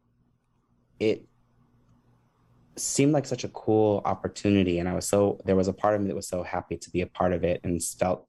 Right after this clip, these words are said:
you know, wanted to be excited, but also felt that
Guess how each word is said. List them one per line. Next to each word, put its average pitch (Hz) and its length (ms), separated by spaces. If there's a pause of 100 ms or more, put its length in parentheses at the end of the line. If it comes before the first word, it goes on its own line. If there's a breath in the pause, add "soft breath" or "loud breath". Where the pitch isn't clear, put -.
(460 loud breath)
you 104 80
know, 87 320 (920)
wanted 113 380
to 95 80
be 92 100
excited, 92 760 (120)
but 92 280 (380)
also 104 380
felt 92 520 (120)
that 90 480